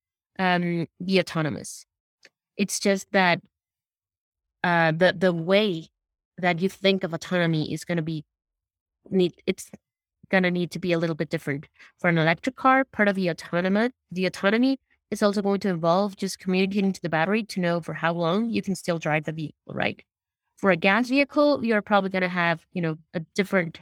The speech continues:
um, different problem. And you're probably gonna have more parts, again, different parts, different, um,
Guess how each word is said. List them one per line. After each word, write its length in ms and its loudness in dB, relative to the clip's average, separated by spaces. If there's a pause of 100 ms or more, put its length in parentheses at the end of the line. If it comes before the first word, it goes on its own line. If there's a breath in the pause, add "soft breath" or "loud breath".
(140)
um, 460 0 (400)
different 260 -2
problem. 460 0 (640)
And 420 2
you're 120 0
probably 240 0
gonna 180 0
have 500 -2 (1200)
more 260 4
parts, 420 -2
again, 340 -2 (120)
different 300 -2
parts, 400 -2
different, 520 -2
um, 440 0